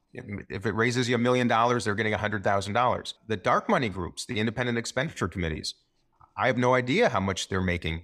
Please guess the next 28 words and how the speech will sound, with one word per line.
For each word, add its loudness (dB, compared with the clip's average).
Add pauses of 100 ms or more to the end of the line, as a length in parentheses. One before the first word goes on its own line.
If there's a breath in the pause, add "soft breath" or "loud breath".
The -2
people -6
that 2
run 0
these 2
groups, -2 (100)
they -2
could -6
be -2
making -2
hundreds -2
of 0
thousands, 0
millions, 0
tens 0
of 2
millions 0
of -6
dollars 0
for -4
all 2
I 0
know. -4
That's -2
the -6
problem. 0
We -2
don't 0